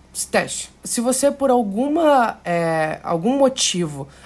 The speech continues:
acabou es-, acabou exposto, você tava usando camisinha, camisinha estourou, você não tá usando prep, você pode usar o pep, que é a profilaxia pós-exposição. É uma medida de prevenção de urgência à infecção pelo H I V,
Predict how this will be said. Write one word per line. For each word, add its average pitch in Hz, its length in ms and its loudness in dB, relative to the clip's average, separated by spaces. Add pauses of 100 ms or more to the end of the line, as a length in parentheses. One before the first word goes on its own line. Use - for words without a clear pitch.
acabou 185 400 0
es-, - 320 -2
acabou 170 480 -2
exposto, 196 720 -4 (300)
você 170 200 -6
tava 175 160 0
usando 185 180 -2
camisinha, 180 460 0
camisinha 180 380 -2
estourou, 196 580 2 (260)
você 185 220 0
não 247 160 0
tá - 100 0
usando 226 280 2
prep, 226 580 0 (240)
você 214 220 0
pode 233 600 -2
usar 214 380 0
o 262 100 -4
pep, - 540 -4
que - 180 -4
é 190 40 4
a 185 120 4 (240)
profilaxia 269 920 0
pós-exposição. 247 960 -2 (240)
É 190 80 4
uma 220 80 4
medida 233 280 0
de 208 80 -4
prevenção 254 460 2
de 233 80 -2
urgência 226 420 -2
à 226 40 -8
infecção 220 360 -2
pelo 214 160 -2
H 208 180 0
I 220 40 0
V, 156 240 -4